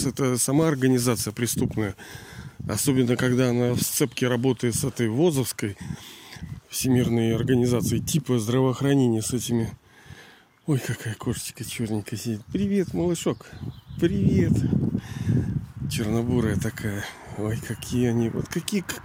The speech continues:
красивые, ладненькие такие, понимаете ли? Кошечка такая. Ой, вторая сидит. Аж противно, какие красивые.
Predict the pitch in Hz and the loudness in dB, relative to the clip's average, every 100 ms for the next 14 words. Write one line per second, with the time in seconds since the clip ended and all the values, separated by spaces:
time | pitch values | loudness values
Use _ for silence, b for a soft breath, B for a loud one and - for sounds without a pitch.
0 | - - - 185 - 208 180 170 170 143 | -10 -6 0 0 2 4 6 6 6 4
1 | 120 110 - 107 120 - 113 101 113 127 | 4 2 0 -2 -2 -4 -4 -2 0 2
2 | 165 151 - 120 107 B B B B B | 4 2 0 -4 -4 B B B B B
3 | B B B B - - 151 - - 127 | B B B B -14 0 2 2 0 -2
4 | 113 110 113 107 104 - B B B B | -2 -2 -2 -2 -2 -8 B B B B
5 | - 208 185 147 - - 226 196 175 156 | 2 6 6 6 0 2 6 6 6 4
6 | - 175 160 151 - - - - - - | 2 2 4 4 0 -8 -8 -12 -14 -14
7 | - - - - - B B B B B | -14 -16 -16 -12 -6 B B B B B
8 | B B - - - - - 190 202 202 | B B -18 -12 -8 -6 -6 -4 -4 0
9 | 196 339 B B B B B B B 135 | 6 8 B B B B B B B -6
10 | - - 131 127 - 120 117 113 120 - | -6 -6 -4 -4 0 2 2 -2 -6 -6
11 | 135 - 127 117 - 117 107 101 | -6 -4 -4 -4 -2 0 0 -4